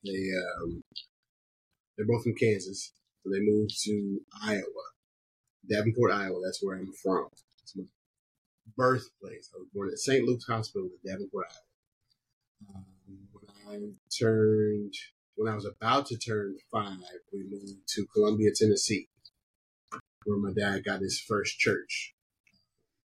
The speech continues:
The late Bishop Roy C. Dawkins was a pastor. I'm a P K. So he got his first church in Columbia, Tennessee. We were there from,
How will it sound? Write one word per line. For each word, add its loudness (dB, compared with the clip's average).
The 0
late 2
Bishop 2
Roy 4
C. 0
Dawkins 0
was 0
a 0
pastor. -4
I'm -2
a 0
P 0
K. 0
So -4
he -2
got -2
his -4
first 4
church 2
in 0
Columbia, 0
Tennessee. 0
We -4
were -2
there 4
from, -2